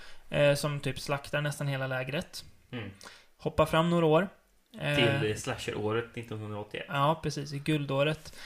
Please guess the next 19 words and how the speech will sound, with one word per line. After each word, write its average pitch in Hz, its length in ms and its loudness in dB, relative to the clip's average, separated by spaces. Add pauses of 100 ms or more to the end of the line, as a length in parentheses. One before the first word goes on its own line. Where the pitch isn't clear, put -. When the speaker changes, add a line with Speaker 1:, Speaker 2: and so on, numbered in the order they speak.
(300)
Speaker 1:
Eh, 143 320 4
och 143 140 2
det 156 80 4
är 156 80 4
några 143 240 2
counselors 143 500 -2
som 143 100 -4
åker 139 140 -6
tillbaka 139 400 0
för 143 100 -2
att 139 100 -4
typ 127 120 -8
starta 143 300 2
upp 160 140 -2
det 139 100 0
lägret 131 300 -4
igen. 139 220 -6 (600)
Men, 139 340 -2
eh, 135 300 -2